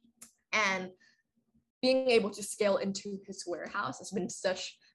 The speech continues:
a huge relief for us and allow us to really ten X Pecco in the last year. Definitely learning a lot from him. Really all it took was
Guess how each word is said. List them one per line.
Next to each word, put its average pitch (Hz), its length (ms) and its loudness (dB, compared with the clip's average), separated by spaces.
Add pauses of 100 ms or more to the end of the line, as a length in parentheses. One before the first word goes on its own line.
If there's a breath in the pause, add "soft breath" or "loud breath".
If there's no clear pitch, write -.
a - 20 -4
huge 190 340 -8
relief 175 280 -10
for - 100 -4
us 320 180 0
and 196 140 -2
allow 170 300 2
us 190 140 -6
to - 180 -10
really 175 240 -2
ten 175 300 -6
X - 360 -8
Pecco 170 340 -4
in 170 80 -4
the 156 60 -6
last - 320 -8
year. 175 240 -8 (420)
Definitely 233 260 4
learning 185 260 4
a 170 80 -2
lot 160 320 -4
from 233 200 -10
him. 302 200 -4 (1600 loud breath)
Really 254 240 6
all 220 180 6
it - 180 2
took 190 280 -4
was 190 260 0